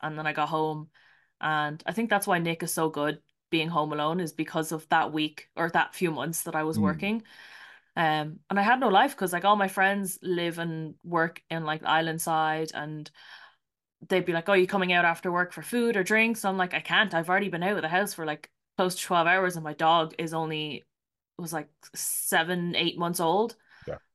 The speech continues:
Speaker 1: I was like, "I need to go home and feed him." And luckily, he's trained to go to the toilet in the shower 'cause I just left the toilet door open. He just goes into the shower to pee.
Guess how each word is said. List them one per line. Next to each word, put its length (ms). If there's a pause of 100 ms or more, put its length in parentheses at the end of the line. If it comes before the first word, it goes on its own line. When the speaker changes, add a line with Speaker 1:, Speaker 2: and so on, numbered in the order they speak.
(160)
Speaker 1:
I 20
was 100
like, 100
"I 80
need 120
to 60
go 80
home 180
and 100
feed 240
him." 340
And 200
luckily, 380
he's 240
trained 420
to 60
go 160
to 100
the 80
toilet 400
in 80
the 60
shower 600 (480)
'cause 200
I 160
just 160
left 200
the 60
toilet 320
door 180
open. 260
He 100
just 160
goes 160
into 180
the 100
shower 320
to 100
pee. 360